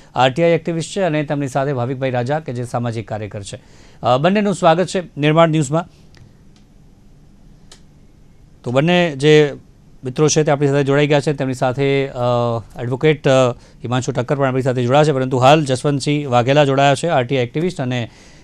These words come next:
અ, સામાજિક કાર્યકર ભાવિકભાઈ રાજા. બંનેનું સ્વાગત છે નિર્માણ ન્યૂઝમાં. સૌથી પહેલા તો, અ, ભાવિકભાઈ, આપનાથી શરૂઆત કરીએ. ગ્રાહક, અ,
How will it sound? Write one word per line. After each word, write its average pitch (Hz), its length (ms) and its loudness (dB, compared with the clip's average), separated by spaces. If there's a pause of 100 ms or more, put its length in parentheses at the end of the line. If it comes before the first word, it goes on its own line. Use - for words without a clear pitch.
અ, 117 180 2
સામાજિક 147 420 2
કાર્યકર 143 380 2
ભાવિકભાઈ 123 460 0
રાજા. 104 300 -4 (100)
બંનેનું 190 340 4
સ્વાગત 151 280 4
છે - 180 -10 (180)
નિર્માણ 123 320 0
ન્યૂઝમાં. 101 380 -10 (800)
સૌથી 185 240 2
પહેલા 220 200 10
તો, 233 320 8 (440)
અ, 135 260 4
ભાવિકભાઈ, 190 420 6
આપનાથી 190 360 0
શરૂઆત 175 340 0
કરીએ. 180 240 0
ગ્રાહક, 151 460 6
અ, 165 240 8